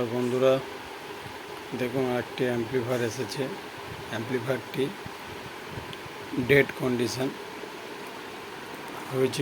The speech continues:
কি বিষয়টা দেখাই। এখানে একটি রেজিস্ট্যান্স দেখুন এই যে পুড়ে আছে,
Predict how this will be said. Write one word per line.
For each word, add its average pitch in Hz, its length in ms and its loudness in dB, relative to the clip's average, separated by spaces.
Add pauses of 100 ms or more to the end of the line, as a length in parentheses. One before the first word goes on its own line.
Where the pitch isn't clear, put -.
(100)
কি 135 80 2 (140)
বিষয়টা 123 340 2 (100)
দেখাই। 127 280 -2 (1700)
এখানে 135 300 6 (120)
একটি 127 200 -2 (140)
রেজিস্ট্যান্স 123 600 4 (1600)
দেখুন 123 260 2
এই 113 60 2
যে 120 60 2 (120)
পুড়ে 127 240 6 (120)
আছে, - 200 0